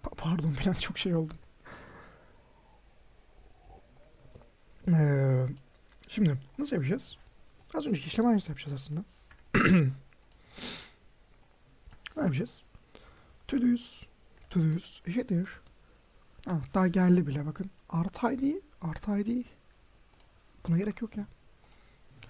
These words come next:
Aynısını yazdıktan sonra az öncekinin pek bir şey değişmeyecektir. Gelip mesela buraya bir iki üç, bir iki üç dersem ne olacak? Hiçbir şey olmayacak. <clears throat> Neden? Çünkü böyle bir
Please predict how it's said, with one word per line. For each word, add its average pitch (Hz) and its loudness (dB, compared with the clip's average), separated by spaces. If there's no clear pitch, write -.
Aynısını 220 0
yazdıktan 208 0
sonra 165 -2
az 156 -2
öncekinin 165 -2
pek - -6
bir - -12
şey 202 -2
değişmeyecektir. 185 -4
Gelip 240 4
mesela 208 2
buraya 196 0
bir 180 4
iki 190 -2
üç, - -12
bir 220 -2
iki - -10
üç - -10
dersem 220 -2
ne 247 2
olacak? 233 0
Hiçbir - -10
şey 185 2
olmayacak. 147 0
<clears throat> - -2
Neden? 170 8
Çünkü 165 -2
böyle 208 0
bir 226 -4